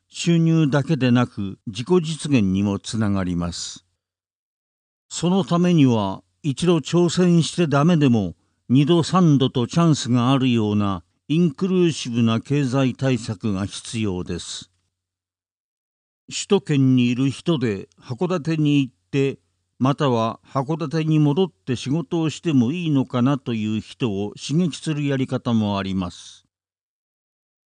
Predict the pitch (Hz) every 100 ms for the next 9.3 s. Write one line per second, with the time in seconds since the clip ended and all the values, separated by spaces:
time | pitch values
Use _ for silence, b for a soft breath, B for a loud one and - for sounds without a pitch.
0 | _ 143 180 156 - 147 139 123 123 -
1 | - - - 185 180 151 - - 196 160
2 | 131 127 - 131 113 - 139 - 160 151
3 | 151 - - 143 143 - 160 175 165 151
4 | 147 135 - - 170 160 139 156 147 107
5 | 87 85 - _ _ _ _ - - 175
6 | 165 170 - 160 156 - _ - 127 110
7 | 113 123 135 165 156 135 135 135 127 135
8 | 135 104 - 117 90 - 120 123 107 98
9 | - -